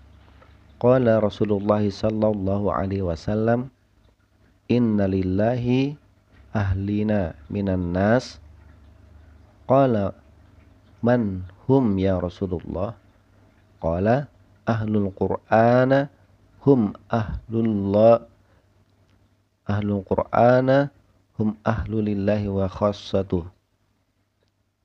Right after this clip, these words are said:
Artinya, dari Anas radhiyallahu an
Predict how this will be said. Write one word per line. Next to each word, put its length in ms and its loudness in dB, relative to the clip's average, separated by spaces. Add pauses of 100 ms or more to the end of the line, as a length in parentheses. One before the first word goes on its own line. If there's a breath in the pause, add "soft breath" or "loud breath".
(260)
Artinya, 600 -2 (560)
dari 440 2
Anas 320 0
radhiyallahu 720 0
an 280 -4